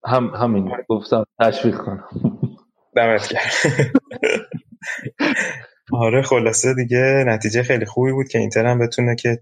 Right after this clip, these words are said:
Speaker 2: پنج تا بازی پشت هم ببره توی لیگ. اه، درسته که وسط هفته نتونستن جلوی بارسلون نتیجه بگیرن. حالا فکر کنم توی بخش اسپانیا بچه‌ها راجبش صحبت می‌کنن، ولی،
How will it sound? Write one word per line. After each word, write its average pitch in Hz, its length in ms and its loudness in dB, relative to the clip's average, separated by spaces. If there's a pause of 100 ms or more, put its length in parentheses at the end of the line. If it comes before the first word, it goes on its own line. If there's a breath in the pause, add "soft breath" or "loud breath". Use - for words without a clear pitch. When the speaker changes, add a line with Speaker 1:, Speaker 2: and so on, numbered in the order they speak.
Speaker 2:
پنج 104 240 0
تا 107 80 2
بازی 101 320 0
پشت - 260 -2
هم 104 240 0
ببره 113 340 2
توی 117 240 0
لیگ. 123 280 0 (640)
اه، 101 260 2
درسته 104 460 4
که 107 420 2 (180)
وسط 101 400 0
هفته 104 420 -2
نتونستن 104 580 0
جلوی 101 260 0
بارسلون 101 580 0
نتیجه 101 320 0
بگیرن. 101 420 0
حالا 98 240 0
فکر 98 180 -4
کنم 101 240 0
توی 101 140 -2
بخش 98 280 0
اسپانیا 98 680 0 (420 soft breath)
بچه‌ها 101 320 2
راجبش 101 260 0
صحبت 98 500 0
می‌کنن، 107 460 0
ولی، 104 480 2